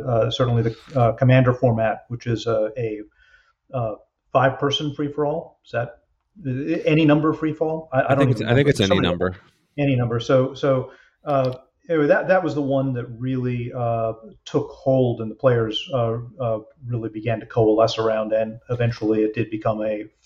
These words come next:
Speaker 1: formal part of the game. Uh, and that's, that's terrific. Uh, I'm all about players taking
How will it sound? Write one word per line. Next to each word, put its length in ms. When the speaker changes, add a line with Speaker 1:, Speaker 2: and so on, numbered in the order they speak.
Speaker 1:
formal 400
part 400
of 140
the 60
game. 360
Uh, 300
and 140
that's, 340
that's 240
terrific. 400
Uh, 260
I'm 460
all 640
about 460
players 340
taking 320